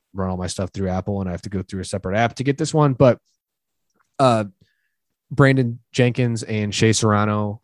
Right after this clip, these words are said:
again, this is a Ringer podcast, um, go back and look at hip hop and R and B albums that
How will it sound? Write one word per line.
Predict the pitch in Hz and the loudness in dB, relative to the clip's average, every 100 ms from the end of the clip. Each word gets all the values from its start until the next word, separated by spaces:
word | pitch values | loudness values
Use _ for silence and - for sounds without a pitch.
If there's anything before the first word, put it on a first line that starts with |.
| - | -6
again, | 107 101 | 0 0
this | 95 | 0
is | 107 | 0
a | |
Ringer | 98 101 | 2 2
podcast, | - 98 98 101 107 - - | 2 0 0 -2 -4 -8 -6
um, | 113 101 98 - _ _ _ _ _ _ _ _ _ _ - | -2 -2 -6 -10 _ _ _ _ _ _ _ _ _ _ 2
go | 120 | 4
back | 113 107 110 | 6 2 0
and | 113 104 98 | -4 -6 -4
look | 104 - | -6 -4
at | 110 101 98 - - _ - | -2 -2 -4 -8 -20 _ -6
hip | 117 113 | -2 2
hop | 113 101 - | 2 2 -2
and | 104 101 98 95 92 104 | -6 -4 -4 -6 -8 -2
R | 104 | 0
and | 95 | 0
B | 104 110 | 0 2
albums | 123 143 156 - - _ _ 113 | 2 0 -4 -10 -18 _ _ -2
that | 110 101 | 0 0